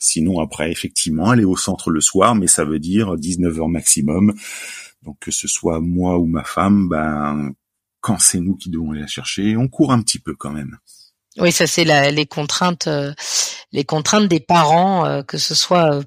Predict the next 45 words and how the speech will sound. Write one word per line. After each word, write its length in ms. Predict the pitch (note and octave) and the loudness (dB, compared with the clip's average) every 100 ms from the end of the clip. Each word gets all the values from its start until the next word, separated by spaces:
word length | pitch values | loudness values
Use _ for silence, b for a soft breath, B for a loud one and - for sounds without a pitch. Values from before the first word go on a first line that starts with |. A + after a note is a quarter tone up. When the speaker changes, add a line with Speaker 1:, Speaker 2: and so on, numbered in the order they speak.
| - | -6
Speaker 2:
pour, 240 | D#3 C#3+ | -4 -2
euh, 240 | D3+ C#3+ | -2 -2
les 240 | C#3+ C#3+ C#3 | -4 -4 -2
auxiliaires 480 | C#3 - D3 E3 D3+ | -2 0 4 4 2
ou 60 | |
pour 200 | C#3 D#3+ | -2 -2
les 80 | D3 | -2
vétérinaires. 640 | C#3 C3 C#3+ C#3+ D#3 G3 B B B B B | -2 0 0 2 2 0 B B B B B
Euh, 80 | - | 0
les 200 | C3+ C3 | 2 4
horaires 220 | C#3 D#3+ | 4 2
des 120 | D#3 C3+ | 2 -2
cliniques 360 | - D#3+ F#3 | -2 -2 0
sont 260 | - - A#2+ _ - | 0 -2 -4 _ -2
pas 100 | - | -2
toujours 340 | - E3 E3+ | 0 -2 0
compatibles 520 | E3 C#3+ C3+ - E3+ | 0 2 0 0 2
avec 260 | D3+ C3+ - | 2 2 0
les 140 | C#3 | 0
horaires 240 | C#3 D#3 D#3 | 2 2 0
des 80 | |
garderies 600 | C3+ C#3+ C#3 C3+ F3 A3 - | -2 -2 0 0 0 -2 -2
et 100 | D#3 | -2
malheureusement, 800 | C#3+ C#3+ C#3 C#3 C#3 F#3 G3+ E3 | 2 2 4 2 2 4 4 4
euh, 100 | C#3+ B B B B B - | 0 B B B B B -8
c'est 300 | - - D#3 | 0 4 4
compliqué 460 | D3 F#3 F3 F#3 A#3 | 4 2 2 4 4
quand 320 | - E3 - | 4 0 0
l'urgence 400 | D#3+ D3+ E3 F3 | -2 2 4 4
de 80 | D#3 | 2
dernière 360 | D3 D3 D#3 D#3 | 4 4 4 2
minute 300 | D#3 D#3+ D#3 | 0 0 2
arrive 340 | C#3+ E3+ G3 | 2 2 0
et 100 | F3 | -2
que 100 | - | -4
pour 180 | C3 C3+ | -6 0
autant 260 | C#3+ - | 2 2
il 100 | F#3 | 2
y 20 | D#3 | 2
a 80 | |
un 100 | C#3 | 2
enfant 360 | C#3 C3+ - F3 | 0 -2 0 -2
qui 140 | - | 0
attend, 520 | C#3 - E3 D#3+ D#3 | -4 -2 0 0 -2
euh, 60 | C#3+ | -6